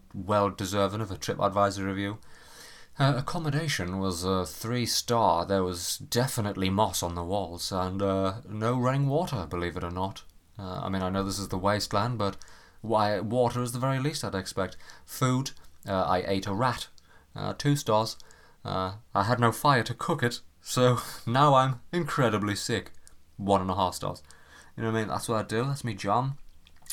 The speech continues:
I roam about in open world games. I TripAdvisor the shit out of everything, and it just adds and it just exponentially increases my game time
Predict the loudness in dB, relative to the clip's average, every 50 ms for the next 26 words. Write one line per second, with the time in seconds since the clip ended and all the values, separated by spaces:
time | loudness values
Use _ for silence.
0 | -6 -6 -4 0 2 4 4 4 4 8 10 10 10 8 6 0 -2 -2 -2 -2
1 | 0 2 2 2 2 0 -2 -4 -2 -2 -4 -4 -2 -2 -2 0 0 0 2 2
2 | 0 0 0 -2 -4 -6 -4 -4 -2 -2 -2 -2 -2 -2 -2 -2 -2 -4 -4 -4
3 | -4 -4 -6 -6 -6 -8 -8 -4 0 2 4 4 4 2 -2 -6 -8 -8 -10 -16
4 | -20 -20 -20 -20 -20 -20 -20 -20 -20 -20 -20 -20 -16 -10 -8 -8 -8 -8 -12 -18
5 | -20 -18 -12 -12 -8 -6 -6 -8 -8 -10 -8 -2 -2 -2 0 -2 -6 -4 -2 -2
6 | -2 0 -2 -2 -2 -2 -4 -4 -6 -4 -4 -4 -4 -4 -4 -4 -4 -4 -4 -4
7 | -4 -6 -8 -6 -4 -4 -4 -4 -2 -2 -2 -2 -2 -4 -4 -4 -6 -6 -6 -8
8 | -12